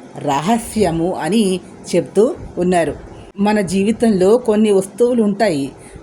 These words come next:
అవి ఒక ఇరవై ఏళ్ళ నుంచి పనిచేస్తూ ఉంటాయి, కొన్ని ఐదేళ్లలోనే పాడైపోతాయి. ఎందు-, ఎందుకు తొందరగా ఐదేళ్ళకి పాడైపోయాయి? మరి కొత్తగా కొన్న వస్తువు ఎక్కువ కాలం రావాలి, పాత వస్తువు తొందరగా పాడైపోతుంది కదా, చాలా కాలం తిరిగి తిరిగి ఉంది, మెషిన్ అరిగిపోయింది అంటాం కదా,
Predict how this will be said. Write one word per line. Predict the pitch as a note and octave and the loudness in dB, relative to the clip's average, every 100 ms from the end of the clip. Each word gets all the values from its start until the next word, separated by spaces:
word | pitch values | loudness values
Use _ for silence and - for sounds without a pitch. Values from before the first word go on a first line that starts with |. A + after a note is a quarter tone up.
| - | -4
అవి | G3+ A3 A#3+ | 0 2 4
ఒక | A3+ | 2
ఇరవై | A3 F3 F#3+ | 2 2 4
ఏళ్ళ | A3 A3+ A#3 | 4 2 0
నుంచి | A#3+ | 0
పనిచేస్తూ | B3+ A#3 A3+ A#3 A3+ - A#3 | 0 2 4 2 2 0 2
ఉంటాయి, | G#3+ G3+ A3 F3 | 2 2 2 2
కొన్ని | E3 G3+ G#3 | 0 0 2
ఐదేళ్లలోనే | F3 F3 G#3 G#3+ G#3+ A#3 | 2 4 4 2 2 0
పాడైపోతాయి. | A#3 F3+ F#3 G3+ G3+ G3 G3 F3+ D3 | 0 0 0 -2 -2 -2 0 0 -2
ఎందు-, | D3 F3 | -2 -2
ఎందుకు | D3+ D#3 G#3+ | 0 0 0
తొందరగా | A3+ G#3+ G3+ G3+ | 0 2 2 4
ఐదేళ్ళకి | F#3+ G3+ G3 G#3 | 4 4 2 2
పాడైపోయాయి? | G3+ F#3+ G3 G3 F#3+ F#3+ F#3+ G3 G3 G3+ - - - | 2 2 2 2 2 2 0 -2 -2 -4 -12 -20 -4
మరి | F#3 | -2
కొత్తగా | G3+ D#3+ - G3 | -2 -2 0 0
కొన్న | G3+ G#3+ | 0 0
వస్తువు | G#3 G#3 A3+ | 0 0 2
ఎక్కువ | A3 F3+ G3 | 2 2 -2
కాలం | F#3 G3+ G#3 | 0 0 2
రావాలి, | G#3 G#3+ | 2 2
పాత | F#3+ E3+ F3+ | 0 -2 -2
వస్తువు | G#3 G#3+ | -2 0
తొందరగా | G3+ F#3 F#3+ G#3 | 0 0 0 0
పాడైపోతుంది | G3 G3 G#3 G3+ G3+ G3+ | 0 2 0 0 -2 -2
కదా, | F#3+ F#3+ | -2 -2
చాలా | F3+ D3+ | -2 -4
కాలం | F3+ F#3+ G3+ | -2 0 0
తిరిగి | G#3 F#3+ F#3+ | 0 0 0
తిరిగి | G3+ G3 G3 | -2 -2 0
ఉంది, | G#3 G3+ | 0 0
మెషిన్ | F#3+ F3 F#3+ | -2 -2 -2
అరిగిపోయింది | F#3 F#3+ G3 F#3+ G3 | 0 2 4 4 2
అంటాం | F#3 F3+ F#3 | 0 0 0
కదా, | F3+ C#3+ E3 D#3+ | 0 0 0 -2